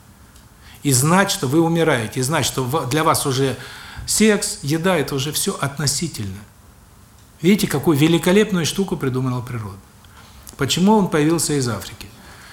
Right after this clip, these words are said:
Ну, скажем так, там, говорят, лаборатории как раз изображали, э, сказать, э, лаборатории проводили вакцину для истребления нынешнего человечества именно там.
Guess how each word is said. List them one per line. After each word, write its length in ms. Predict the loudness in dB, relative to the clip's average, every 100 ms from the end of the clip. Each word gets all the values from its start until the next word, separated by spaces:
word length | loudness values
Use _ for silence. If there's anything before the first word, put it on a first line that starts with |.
| -20 -14 -2
Ну, 80 | 0
скажем 340 | 2 0 0
так, 220 | 0 0
там, 140 | 0 0
говорят, 240 | 2 2
лаборатории 560 | 2 2 2 2 2 2
как 200 | 0 0
раз 220 | -2 0
изображали, 880 | -2 -2 -2 0 0 0 0 -2 -2
э, 40 |
сказать, 280 | -4 -4 -6
э, 400 | -6 -8 -6 -4
лаборатории 600 | 0 2 2 4 4 2
проводили 720 | 0 0 2 2 2 2 0 -2
вакцину 480 | -2 0 0 0
для 160 | 0 0
истребления 520 | 0 -2 0 0 0
нынешнего 400 | 0 -2 -2 -4
человечества 500 | -4 0 0 -2 -4
именно 340 | -2 -2 -2 -6
там. 160 | -10